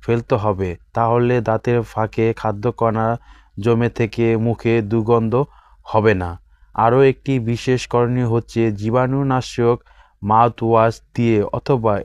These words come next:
এক গ্লাস কুসুম গরম পানিতে এক চিমটি লবণ মিশিয়ে মুখ কুলি করতে হবে। তাতে দাঁতের ক্ষয় রোধ ও মাড়ি ফোলা বেশিরভাগই প্রতিরোধ করা যাবে। বাঁকা দাঁতে বেশি ময়লা জমে, এই দীর্ঘ সময়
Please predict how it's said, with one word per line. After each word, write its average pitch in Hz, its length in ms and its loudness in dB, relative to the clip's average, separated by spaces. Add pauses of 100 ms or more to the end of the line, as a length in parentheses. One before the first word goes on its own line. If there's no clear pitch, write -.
এক 110 340 -4
গ্লাস 113 360 0
কুসুম 139 460 -6
গরম 117 380 0
পানিতে 120 680 -2
এক 120 220 -2 (580)
চিমটি 131 360 0
লবণ 120 360 2
মিশিয়ে 110 520 0
মুখ 110 340 -4 (360)
কুলি 139 240 0
করতে 127 340 -2
হবে। 92 280 -2 (600)
তাতে 120 340 2
দাঁতের 120 380 0
ক্ষয় 123 380 2
রোধ 120 340 0
ও - 80 -4
মাড়ি 110 340 0
ফোলা 117 460 2
বেশিরভাগই 113 840 -2 (380)
প্রতিরোধ 123 440 -2 (100)
করা 113 260 4
যাবে। 90 360 -2 (640)
বাঁকা 123 400 4
দাঁতে 131 360 2
বেশি 120 320 -2
ময়লা 120 360 2
জমে, 98 380 -2 (120)
এই 127 300 2
দীর্ঘ 113 400 -2
সময় 120 580 0